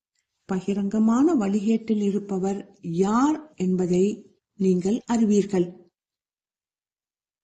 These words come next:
நீர் கூறும், "உங்களின் தண்ணீர் பூமிக்குள் உறிஞ்சப்பட்டுவிட்டால், அப்பொழுது ஓடும் நீரை உங்களுக்கு கொண்டு வருபவன் யார் என்பதை கவனித்தீர்களா?" என்று.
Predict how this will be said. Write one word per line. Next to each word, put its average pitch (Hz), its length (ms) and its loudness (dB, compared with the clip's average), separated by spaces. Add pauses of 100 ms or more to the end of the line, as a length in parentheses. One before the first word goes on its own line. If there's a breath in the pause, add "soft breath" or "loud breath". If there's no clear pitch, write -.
(440)
நீர் 190 300 2
கூறும், 196 540 0 (920)
"உங்களின் 359 680 8
தண்ணீர் 220 720 2 (120)
பூமிக்குள் 233 640 4
உறிஞ்சப்பட்டுவிட்டால், 208 1300 0 (680)
அப்பொழுது 254 600 2
ஓடும் 330 580 6
நீரை 233 640 4 (360)
உங்களுக்கு 359 560 6
கொண்டு 226 300 4
வருபவன் 214 800 0
யார் 220 500 2
என்பதை 202 440 0
கவனித்தீர்களா?" 185 1000 0
என்று. 175 480 0